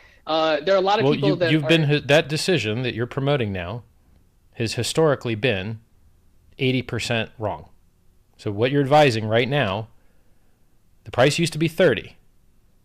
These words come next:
Speaker 2: then it was twenty, then it was
Speaker 1: Oh, okay.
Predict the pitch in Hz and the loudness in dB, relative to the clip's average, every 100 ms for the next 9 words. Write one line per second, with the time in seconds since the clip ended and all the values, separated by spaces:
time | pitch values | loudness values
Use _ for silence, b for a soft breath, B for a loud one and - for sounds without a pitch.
0 | - 113 127 143 - 151 92 110 - - | -6 -4 -2 -4 0 0 0 -8 -18 -20
1 | _ _ _ _ _ _ - 107 123 156 | _ _ _ _ _ _ -4 -2 0 0
2 | 165 - - 180 147 | 0 -4 -6 -8 -8